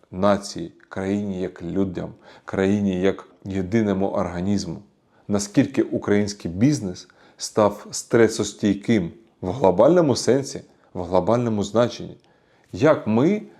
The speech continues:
змогли це все впровадити в наше життя? Я, якщо чесно, коли мене запитують, і досі не розумію, як так сталося, що доходність нашого бізнесу настільки впала,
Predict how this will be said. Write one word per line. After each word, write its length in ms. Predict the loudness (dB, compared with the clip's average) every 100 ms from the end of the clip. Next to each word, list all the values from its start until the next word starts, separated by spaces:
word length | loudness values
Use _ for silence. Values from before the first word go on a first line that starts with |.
| _ _ _
змогли 600 | -10 -4 0 0 2 2 2
це 180 | 0
все 380 | -4 0 2 2 0 -14 _ _ _ -20
впровадити 680 | -14 -4 -2 0 -2 -2 -2
в 60 | -2
наше 280 | -4 -4
життя? 400 | -8 -8 -6 -6 -6 -14 -12 0
Я, 200 | 2 4
якщо 220 | 2 -2
чесно, 400 | 2 2 2 -4
коли 200 | 0 0
мене 240 | 0 0
запитують, 540 | -2 0 0 0 -2 0
і 80 | -4
досі 340 | 0 0 -2
не 120 | -4
розумію, 520 | -4 -4 -4 -4 -4 -8 -18 -20 -20 -6
як 240 | 2 4 4
так 180 | 0 0
сталося, 540 | 2 4 2 -2 -6
що 280 | -2 0 -2 -4 -18 -4
доходність 600 | 0 2 0 -2 -4 -4
нашого 380 | -6 -4 -4 -2
бізнесу 500 | -2 -4 -6 -6 -4
настільки 440 | -4 -6 -6 -6
впала, 520 | -6 0 2 2 -2